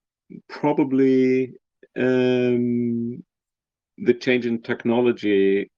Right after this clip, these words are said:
is a big reason, because up until now, most of the, uh, textbooks, um, are very linear, structured,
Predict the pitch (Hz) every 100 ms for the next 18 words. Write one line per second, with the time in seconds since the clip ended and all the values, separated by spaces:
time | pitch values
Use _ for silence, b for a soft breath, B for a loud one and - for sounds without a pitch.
0 | _ 110 107 95 92 101 90 107 113 113
1 | 104 98 90 - 101 98 95 - - -
2 | _ _ _ _ _ _ _ _ _ _
3 | _ _ - 120 127 113 - 117 110 104
4 | 104 120 117 107 101 90 - _ _ _
5 | _ 101 107 123 156 151 - 107 104 98
6 | - _ 104 101 95 95 95 92 92 -
7 | - 104 95 95 90 - 117 117 - -
8 | 98 92 90 - - - - _ _ _
9 | _ _ _ _ _ 107 98 95 92 92
10 | 90 87 85 80 - _ _ _ _ -
11 | 90 80 80 113 120 117 101 95 - -
12 | _ - 107 117 117 110 98 92 92 -
13 | - 107 104 - - 101 90 90